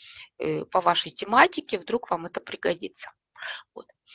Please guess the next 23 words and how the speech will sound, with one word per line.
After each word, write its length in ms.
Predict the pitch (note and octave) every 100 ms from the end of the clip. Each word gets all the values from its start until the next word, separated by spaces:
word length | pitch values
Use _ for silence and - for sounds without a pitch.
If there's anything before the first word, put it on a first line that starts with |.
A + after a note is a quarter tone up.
| - - -
Можно 320 | A3+ G4 F#4+
искать 260 | E4 - C#4+
коллекции 440 | - C4+ C#4+ - A3+
других 380 | A#3 A3+ A3 -
пользователей 640 | A#3 G#3+ G3+ F#3+ - F#3+
через 280 | - A3 G#3+
поиск, 460 | - D4 G4+ G4 A#3
здесь 220 | D4 E4
поддерживается 680 | G3 F#3+ G#3+ B3 G#3 - -
кириллица. 680 | - E3 D#3 D3+ - - - - -
Ну 80 | F#4+
и, 20 | G4
соответственно, 840 | A3 G#3 A3+ D4 - F#3+ - -
все, 180 | - -
что 180 | A3+ F#3+
нам 160 | F#3+ G3
не 100 | A3
нравится, 440 | A#3+ E4 F#4+ -
всегда 320 | - - - C4+
можно 280 | B3 A3+ G3
переместить 540 | E3+ E3+ D#3 - F#3+
в 60 | -
корзинку. 640 | F3 E3 D#3 - _ -